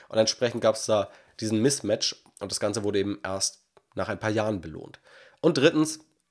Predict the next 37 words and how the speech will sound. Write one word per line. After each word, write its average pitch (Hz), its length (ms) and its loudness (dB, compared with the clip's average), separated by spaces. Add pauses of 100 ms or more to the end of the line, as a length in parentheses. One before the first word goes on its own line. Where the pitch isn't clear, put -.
(140)
es 101 100 -8
wurden 120 160 2
dann 120 140 4
auch - 160 -4
einfach 110 220 -4
Zielgruppen 117 500 2
gewechselt. - 480 -8
Nicht 110 200 -2
jeder 135 240 6
will 110 140 2
ja 104 80 4
Premium-Produkte 110 720 0
kaufen. 139 480 4
Vorher 135 480 4 (220)
gab 113 180 4
es - 120 -6
wahrscheinlich - 280 -2
viel 220 240 -2
mehr 208 140 -2
Kunden, 160 480 0 (220)
die 117 80 -6
Froster 139 400 2
vor 131 140 0
allem 123 180 0
aus - 180 -6
Preisgründen 107 640 0
gekauft - 380 -8
haben, 82 180 -10
weil 101 100 -2
sie 113 120 -2
sich 104 160 -8
gefragt - 320 -6
haben, 107 180 -2 (300)
wie 147 140 0
kann 127 180 4
ich 120 100 0
hier 113 320 6